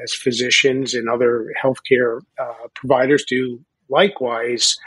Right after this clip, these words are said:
um, you know, physical symptoms, pain, shortness of breath, uh, nausea, uh, vomiting, G I,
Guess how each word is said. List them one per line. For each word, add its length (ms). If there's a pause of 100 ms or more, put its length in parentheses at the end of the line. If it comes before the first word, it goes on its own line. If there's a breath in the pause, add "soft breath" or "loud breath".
(260 loud breath)
um, 500 (280)
you 80
know, 160
physical 440
symptoms, 720
pain, 600 (760 soft breath)
shortness 680
of 120
breath, 440 (1300 loud breath)
uh, 400
nausea, 1000
uh, 100 (240)
vomiting, 720
G 220
I, 460